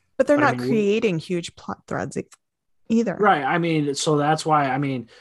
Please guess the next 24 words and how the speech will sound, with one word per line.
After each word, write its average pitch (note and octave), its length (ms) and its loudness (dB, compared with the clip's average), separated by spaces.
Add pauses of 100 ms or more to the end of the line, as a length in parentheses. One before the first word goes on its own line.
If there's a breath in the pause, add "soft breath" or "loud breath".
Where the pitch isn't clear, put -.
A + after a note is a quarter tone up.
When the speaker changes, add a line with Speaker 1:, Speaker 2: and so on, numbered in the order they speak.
(160 soft breath)
Speaker 2:
is B2 160 -2
Yelena B2 400 -2
gonna C3+ 200 0
come C3+ 220 -4
in C#3 180 -2
and B2 80 -4
those B2 180 -2
are B2+ 80 -4
the A2+ 100 -6
next A#2 300 -6
three C3 180 -2
episodes C3+ 760 -6
and, A2 380 -8
like, G#2+ 220 -10
they A2 100 -8
just A2 280 -10
kinda A2 240 -8
peter A2 360 -8
out A#2 200 -2
about, A2 320 -6
like, G#2+ 180 -14
the - 80 -20
Ronin A2 380 -8
suit? A#2+ 420 -8